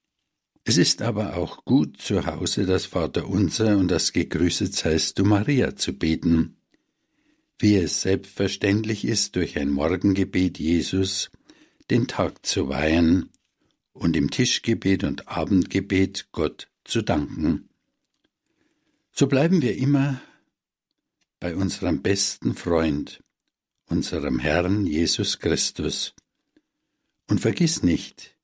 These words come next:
jedes Gebet mit einem andächtigen Kreuzzeichen zu beginnen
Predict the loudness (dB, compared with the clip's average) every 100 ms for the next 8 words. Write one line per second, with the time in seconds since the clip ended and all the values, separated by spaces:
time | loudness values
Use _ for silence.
0 | _ _ _ -4 0 2 0 -4 -2 -4
1 | 0 2 2 0 -6 -12 _ _ -8 -4
2 | -2 -2 -2 -2 0 2 2 -4 -6 -8
3 | -6 -4 -2 0 0 -2 -4 -2 -2 0
4 | 0 0 -2 _ _ -14 -8 -6 -2 2
5 | 4 4 2 0